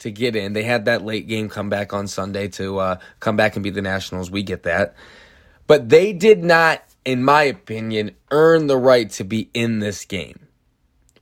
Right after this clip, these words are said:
All season long, I've been saying this. They don't have that ace. Their bullpen, not very good.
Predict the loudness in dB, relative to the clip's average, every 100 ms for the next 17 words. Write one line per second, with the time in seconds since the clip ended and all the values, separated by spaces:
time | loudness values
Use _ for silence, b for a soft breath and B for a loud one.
0 | _ _ _ _ _ 4 6 6 4 -2
1 | -2 -2 2 4 4 4 2 0 -4 -4
2 | -6 -8 -14 -18 -18 -18 b b b b
3 | b -18 0 2 2 2 4 6 4 -4
4 | -12 -2 2 4 2 0 _ b b b
5 | -10 2 4 6 4 0 _ _ _ _
6 | _ -2 -2 -6 -12 -14 -16 _ _ _
7 | 2 4 4 4 4 4 4 2 2 -2
8 | -8 _ _ -10 -2 2 2 2 2 2
9 | 2 0 -4 -6 -8